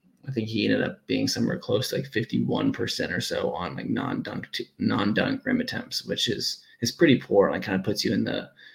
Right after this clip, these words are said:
kinda like that Jalen Duren-y, uh, kinda tier of, like, non-shooting bigs, which is not really a place that you wanna be. Um, I think that what was really interesting to me about Filipowski's offensive profile was that,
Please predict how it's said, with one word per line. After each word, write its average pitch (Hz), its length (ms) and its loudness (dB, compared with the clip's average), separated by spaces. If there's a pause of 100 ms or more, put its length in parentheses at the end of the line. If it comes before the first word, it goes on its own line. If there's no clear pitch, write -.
(300)
kinda - 140 -2
like - 80 -6
that 73 240 0
Jalen 104 440 4
Duren-y, 110 800 2 (440)
uh, 57 460 -4 (1120)
kinda 80 320 0
tier 104 380 8
of, 92 120 4
like, 92 200 2
non-shooting 107 720 4
bigs, - 500 0
which 95 240 0
is 120 140 0
not 110 180 6
really 95 140 2
a 92 40 4
place - 240 -2
that - 120 -6
you - 80 -4
wanna - 160 -4
be. - 300 -4 (460)
Um, 82 460 -2 (640)
I 131 60 10
think 127 200 12
that 104 100 8
what 107 80 6
was 107 160 4
really 110 160 6
interesting 117 260 6
to 113 120 0
me 110 100 2
about - 260 2
Filipowski's - 640 0
offensive - 420 -2
profile 82 380 0
was 117 220 -2
that, - 260 0